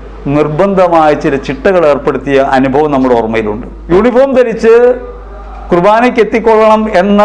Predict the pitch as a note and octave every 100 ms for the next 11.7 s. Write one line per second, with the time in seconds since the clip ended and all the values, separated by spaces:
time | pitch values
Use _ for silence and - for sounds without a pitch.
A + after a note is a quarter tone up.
0 | G#3 - F3+ D#3+ A3 F#3+ A#2+ - - -
1 | - - - E3 F3 F3 G#3 A3 A3+ A3+
2 | A3 F#3+ F3+ G#3+ G#3+ A3 G#3+ G#3 F#3+ F#3
3 | F3+ F3+ - G#3 G#3+ G#3+ G3 A3 G#3 G#3
4 | F#3+ F3+ D#3 C3+ C3 A2+ F#2 - - -
5 | - A3+ C#4+ D4 A3 A#3+ C4+ C#4 B3+ B3
6 | A#3 A3+ G#3+ G#3 G3 G3+ A#3+ - - -
7 | - - - A#3+ D4 D4 - A3+ C4+ C4+
8 | D#4 C#4+ B3+ B3+ B3 G3 A#3+ G#3 C4 A#3+
9 | A#3+ A#3 A3+ A3 A3 G3+ G3+ A3+ G#3 G3+
10 | G3 F#3+ F#3+ F3+ E3+ E3+ E3 - - -
11 | B2 C#3 B2+ A2+ G#2 -